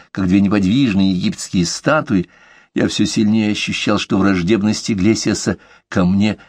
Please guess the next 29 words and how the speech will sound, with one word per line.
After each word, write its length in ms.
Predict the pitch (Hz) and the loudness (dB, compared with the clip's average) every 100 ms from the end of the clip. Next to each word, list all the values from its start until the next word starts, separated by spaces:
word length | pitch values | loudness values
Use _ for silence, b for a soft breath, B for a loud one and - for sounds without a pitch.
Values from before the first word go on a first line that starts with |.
| B | B
завладела 560 | 113 101 98 101 92 92 | -4 0 0 2 0 0
всеми 300 | - 104 95 | -2 0 0
уголками 460 | 98 92 - 87 | 0 -4 -4 -4
его 180 | 92 95 | -4 -8
души. 300 | 110 - - - _ _ _ _ _ _ _ _ _ _ _ - | -8 -10 -10 -14 _ _ _ _ _ _ _ _ _ _ _ -6
Мы 400 | 107 107 107 - | 0 2 0 0
молча 440 | 107 110 104 - 98 | 0 0 0 -2 0
курили, 520 | 107 98 95 92 90 _ _ _ _ _ _ _ _ | 2 2 2 0 -4 _ _ _ _ _ _ _ _
и 160 | 85 | 0
внезапно, 400 | 90 95 90 98 | 0 0 0 -2
чтобы 260 | 87 - 87 | -2 -2 0
нарушить 480 | 95 101 101 - - | 2 2 -2 -6 -8
тягостную 540 | - 92 98 - 95 | -4 -2 -2 -2 -2
тишину, 460 | 85 - 104 104 113 _ _ _ _ _ | 0 -4 0 0 -2 _ _ _ _ _
я 100 | 110 | -6
вдруг 220 | 87 95 90 | -2 -2 0
произносил 500 | 98 101 98 110 90 | 0 0 0 -2 -2
какую-нибудь 400 | - 98 101 107 | 0 2 0 -2
фразу, 540 | 107 98 95 90 98 _ _ _ _ | -2 0 0 -2 -8 _ _ _ _
которая 280 | - 98 95 | -4 0 2
в 60 | |
иные 180 | 101 104 | 2 2
времена 320 | 98 98 104 | 2 0 0
могла 340 | 104 92 101 104 | 0 0 0 0
представить 600 | 107 90 - 107 98 98 | -2 -4 -4 -2 0 0
для 160 | 95 | 0
наборщика 500 | 95 92 101 - - | 0 0 -2 -4 -4
интерес. 480 | 107 95 98 95 - _ _ _ B B | -4 0 0 -2 -6 _ _ _ B B
"Фора 800 | - 120 113 113 113 127 180 | -2 2 4 2 2 2 0